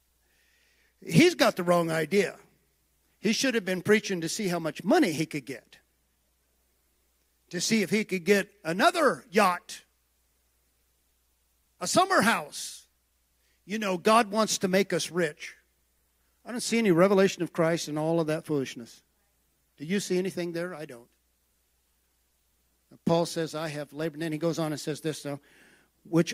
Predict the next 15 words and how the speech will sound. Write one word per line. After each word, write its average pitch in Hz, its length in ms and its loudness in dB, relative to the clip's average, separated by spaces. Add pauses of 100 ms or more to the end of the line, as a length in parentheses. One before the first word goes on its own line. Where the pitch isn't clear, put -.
I 165 240 -4
also 160 640 0
labor." 139 600 -6 (300)
He 131 180 -20
uses 160 400 -14
this 151 220 -12
word, 151 420 -4 (680)
struggling, 156 840 -4 (1040)
working 156 520 -4 (140)
according 156 580 -6 (540)
to - 80 -12
the 151 120 -8
working 156 540 -6 (1040)
of 151 140 -6
him 127 540 -8